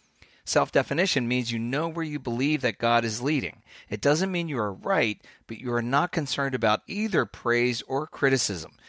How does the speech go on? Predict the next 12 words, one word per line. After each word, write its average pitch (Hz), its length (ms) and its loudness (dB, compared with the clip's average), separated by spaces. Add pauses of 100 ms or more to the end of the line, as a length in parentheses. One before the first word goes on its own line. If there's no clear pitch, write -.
(140)
just 151 320 0
that 135 160 -2
you 117 160 -2
are 104 140 -2
able 131 320 4
to - 160 -6
express - 500 -4
this 95 380 -4 (200)
in 98 160 -2
a 87 60 -2
healthy 90 360 -4
way. 90 420 -4